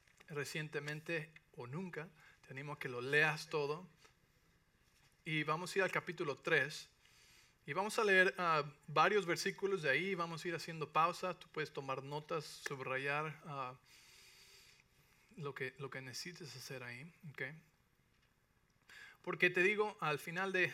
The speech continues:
saber quién es Dios, quiénes somos nosotros, cuál entonces es mi destino, mi propósito, lo que, lo que Dios me creó para hacer, ah, al final llego a esta, a esta nueva vida. Ahora,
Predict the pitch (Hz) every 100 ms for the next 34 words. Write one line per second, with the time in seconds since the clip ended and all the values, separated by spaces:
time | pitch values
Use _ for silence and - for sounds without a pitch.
0 | - - 156 156 160 165 160 143 123 143
1 | 165 156 - 143 - 143 139 127 151 143
2 | 151 139 - 147 139 131 123 147 131 131
3 | - - - 139 123 127 113 - - 160
4 | 147 131 120 120 - 143 - - 135 123
5 | - 117 - - - - - 127 131 131
6 | 151 151 - 135 120 117 110 - 208 151
7 | 170 - - _ 170 135 127 120 123 _
8 | _ _ _ _ _ _ _ - - -
9 | 147 151 151 151 156 143 - 123 113 -
10 | _ - 139 165 156 156 139 147 147 120
11 | - - - 139 120